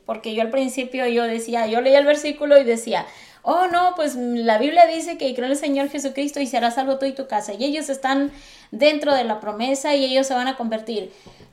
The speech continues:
Toda persona tiene que escuchar el evangelio. Todas las personas en el mundo,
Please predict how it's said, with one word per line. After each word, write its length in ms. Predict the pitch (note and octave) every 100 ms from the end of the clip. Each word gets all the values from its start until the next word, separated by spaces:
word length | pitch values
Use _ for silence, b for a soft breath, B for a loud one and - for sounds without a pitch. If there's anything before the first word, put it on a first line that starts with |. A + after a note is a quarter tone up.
| _ -
Toda 380 | D#4+ F4+ F#4
persona 560 | E4+ C#4+ - C4 B3+ B3
tiene 260 | B3+ B3+ B3
que 60 |
escuchar 480 | A#3 - A3 A#3 A3+
el 120 | A3
evangelio. 680 | F#3+ F#3 F#3 A#3+ A3 F#3+ - _ _ -
Todas 400 | C#4 D4+ D#4+ D#4+
las 220 | C#4+ A3+
personas 540 | - G#3+ A#3+ B3 B3+ B3
en 120 | A#3
el 100 | G#3+
mundo, 640 | A3 B3+ C4 C4 C#4 -